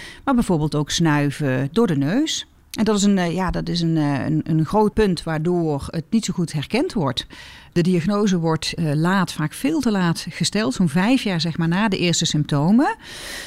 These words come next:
Patiënten komen vaak, eh, met hun ouders bij de huisarts. Ja, en die kent eigenlijk ook het beeld vooral uit de media. En ja, dan wordt er vaak gezegd van, "Nou, het gaat ook vanzelf wel weer over", is wat mensen te horen krijgen. En een andere reden waarom, eh,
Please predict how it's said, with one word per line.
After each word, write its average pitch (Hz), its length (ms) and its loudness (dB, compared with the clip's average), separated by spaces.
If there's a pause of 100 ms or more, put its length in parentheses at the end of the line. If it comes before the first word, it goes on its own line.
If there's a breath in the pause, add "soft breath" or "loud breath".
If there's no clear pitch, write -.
(320 loud breath)
Patiënten 247 420 2
komen 311 300 2
vaak, 156 420 0
eh, 156 180 -2
met 170 200 2
hun 180 140 2
ouders 208 380 2
bij 165 120 0
de 165 80 0
huisarts. 180 600 2 (400 loud breath)
Ja, - 140 -4
en 208 140 2
die 233 120 0
kent 302 240 0
eigenlijk 277 480 -2
ook 285 180 0
het 180 140 2
beeld 247 240 2
vooral 233 400 0
uit 160 140 0
de 185 80 2
media. 190 640 2 (580 loud breath)
En 226 440 2
ja, 254 340 0
dan 220 240 2
wordt 180 160 2
er 170 60 -2
vaak 151 220 0
gezegd 156 260 -2
van, 151 100 -4
"Nou, 135 120 -4
het - 100 -8
gaat 131 180 -2
ook 151 100 -4
vanzelf 156 360 0
wel 156 100 -2
weer 151 120 0
over", 214 580 2
is 202 100 -2
wat 208 120 -2
mensen 208 280 0
te 202 80 0
horen 196 300 0
krijgen. 190 640 2 (540 loud breath)
En 208 100 2
een 226 100 4
andere 294 280 2
reden 190 540 2
waarom, 156 500 0
eh, - 160 -8